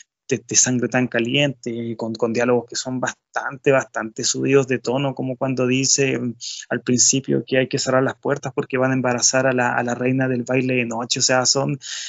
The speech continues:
claro, son esas dinámicas torpes, muy ahueonadas que tienen lo-, los jóvenes para, para, para intentar demostrar esa masculinidad que, bueno, ahora actualmente está tan,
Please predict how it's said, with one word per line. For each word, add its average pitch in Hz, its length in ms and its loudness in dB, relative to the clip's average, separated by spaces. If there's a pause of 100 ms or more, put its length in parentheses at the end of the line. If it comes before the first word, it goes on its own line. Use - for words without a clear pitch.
(280)
claro, 135 300 2 (640)
son - 160 2
esas 139 200 4
dinámicas 131 560 -2
torpes, 131 380 -4
muy 131 260 -2
ahueonadas 143 480 -2
que 139 120 -4
tienen 139 260 -2
lo-, 131 220 -2
los 127 140 -4
jóvenes 139 520 0
para, 127 360 -4
para, 127 320 -2
para 127 160 -2
intentar 123 460 -2
demostrar 135 600 -2
esa 135 180 -2
masculinidad 135 880 -2
que, 123 180 -6
bueno, 113 240 -14
ahora 117 240 -6 (100)
actualmente 120 560 -8
está 117 220 -8
tan, 123 280 -6